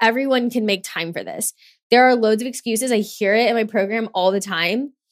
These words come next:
But, like, life is about intention and creating space. We all have twenty-four hours in a day. So whatever that looks like for you, you can see what people prioritize. I'm thinking right now of one of my good friends, Alexis Gordon.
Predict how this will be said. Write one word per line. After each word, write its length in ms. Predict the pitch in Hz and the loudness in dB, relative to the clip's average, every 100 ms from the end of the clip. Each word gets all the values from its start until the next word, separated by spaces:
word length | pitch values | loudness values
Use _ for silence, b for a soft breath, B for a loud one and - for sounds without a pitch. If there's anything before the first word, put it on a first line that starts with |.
| _ _ _ | _ _ _
But, 100 | 233 | 4
like, 260 | 247 233 - | 6 4 -2
life 320 | 247 233 262 262 | 0 4 4 0
is 140 | 294 | -4
about 280 | 302 240 220 | 2 2 2
intention 720 | 214 214 190 185 175 - 165 | 0 -2 -6 -4 -4 -6 -4
and 220 | 220 214 | -2 -2
creating 420 | 226 208 196 190 | 2 4 4 2
space. 640 | 185 - 170 180 220 - - _ _ | -2 -2 -2 -2 -2 -2 -4 _ _
We 100 | 226 | 2
all 220 | 226 226 277 | 4 4 4
have 180 | 277 | 0
twenty-four 380 | 269 285 262 262 | -2 -4 -2 2
hours 340 | 214 202 202 196 | 2 2 0 -2
in 80 | |
a 80 | 190 | -2
day. 380 | 170 147 - 214 _ _ b b b _ | -2 -2 -4 -8 _ _ b b b _
So 360 | - 254 220 208 | 0 4 4 4
whatever 400 | 220 - 247 294 | 2 2 2 0
that 160 | 277 | 0
looks 180 | 220 220 | 0 -2
like 160 | 240 240 | -4 -2
for 100 | 226 | -4
you, 300 | 196 185 220 | -2 0 0
you 240 | 202 220 | -2 -2
can 160 | 285 269 | -2 -2
see 300 | - 240 240 | -2 0 4
what 160 | 233 | 4
people 280 | 220 202 190 | 2 -4 -2
prioritize. 760 | 196 185 175 170 - - 143 - _ _ _ - | 0 2 2 -2 -8 -8 -8 -10 _ _ _ -2
I'm 180 | 233 262 | 0 0
thinking 220 | 302 320 | -4 -4
right 180 | 285 220 | -2 0
now 360 | 220 220 220 | 2 2 2
of 160 | 147 196 | 0 -4
one 120 | 196 | -2
of 40 | |
my 120 | 214 226 | 0 0
good 160 | 226 | 0
friends, 320 | 220 202 202 190 | 0 -2 -2 -4
Alexis 380 | 185 180 214 202 | -2 -2 -2 -4
Gordon. 540 | 196 180 180 180 180 | 0 2 4 2 -2